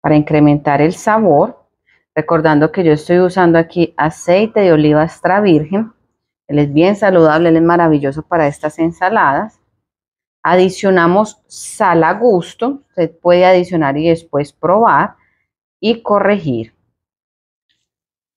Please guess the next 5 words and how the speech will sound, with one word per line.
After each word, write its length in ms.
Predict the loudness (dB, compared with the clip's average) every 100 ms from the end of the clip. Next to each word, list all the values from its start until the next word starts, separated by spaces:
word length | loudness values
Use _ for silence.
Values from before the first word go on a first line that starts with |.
| _ _ _ _ _ _ _ _ 0
Vamos 420 | 2 2 0 0
a 80 | -2
colocar 500 | 0 0 -2 -4 0
pimienta 580 | 2 4 4 4 4 4
negra. 480 | 4 4 4 2